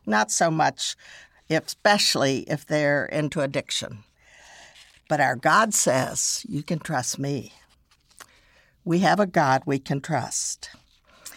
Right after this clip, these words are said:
Being able to trust our prodigals may be in the distant future, but what we really need now is to be able to trust God.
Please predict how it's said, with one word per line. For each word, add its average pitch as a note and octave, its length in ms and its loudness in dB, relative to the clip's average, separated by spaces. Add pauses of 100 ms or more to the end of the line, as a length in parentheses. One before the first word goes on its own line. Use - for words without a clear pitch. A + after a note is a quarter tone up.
(220)
Being F3+ 220 2
able A3+ 300 4
to A#3+ 120 2
trust - 360 2
our G#3 120 2
prodigals F#3 680 4
may F3 280 4
be G3 260 4
in F3 140 4
the D#3+ 100 4
distant G3+ 640 0
future, F#3 600 -2 (760)
but E3+ 180 0
what F3+ 220 4
we F3+ 120 4
really G#3+ 640 2
need G3 260 2
now C#3 600 2 (140)
is D#3 180 -2
to - 140 -4
be D#3+ 220 0
able D#3+ 520 -2 (400)
to F#3 120 -2
trust - 640 -4
God. C3 400 0